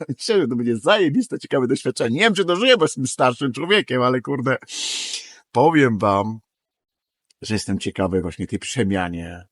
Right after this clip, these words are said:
kobiet. Te takie mocne kobiety, wiecie, które zarządzają,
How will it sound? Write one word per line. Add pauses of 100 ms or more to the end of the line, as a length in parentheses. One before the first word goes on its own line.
(100)
kobiet. (360)
Te
takie
mocne (100)
kobiety,
wiecie,
które
zarządzają,